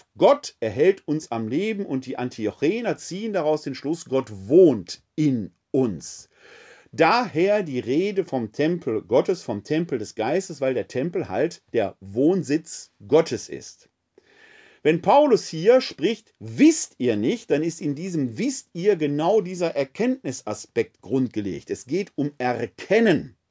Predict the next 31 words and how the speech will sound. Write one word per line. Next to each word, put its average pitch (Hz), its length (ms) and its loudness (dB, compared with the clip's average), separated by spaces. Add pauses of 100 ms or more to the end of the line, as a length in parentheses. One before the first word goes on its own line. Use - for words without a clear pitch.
(460)
um 131 240 -4
Aneignung 156 720 0
von 127 240 -4
Wissen. 160 420 -2 (160)
Ja, 240 380 2 (500)
es - 160 -4
gibt 107 200 -10
Menschen, 160 360 0
die 139 80 -4
haben 143 140 -2
diese 127 180 -4
Erkenntnis 120 540 -2
nicht, 208 340 0 (380)
die 131 80 -4
verlieren 160 480 0
deshalb 135 400 0
trotzdem 143 580 2
nichts - 340 -6
an 170 160 -2
ihrer 127 300 -2
Würde. 104 400 0 (760)
Die 214 420 -2
aber, 202 300 4
die 160 180 -6
diese 214 260 -4
Erkenntnis 196 800 0
haben, 165 540 2 (420)
haben 196 260 2
gewissermaßen 175 600 -4
dadurch 175 340 0
einen, 143 440 0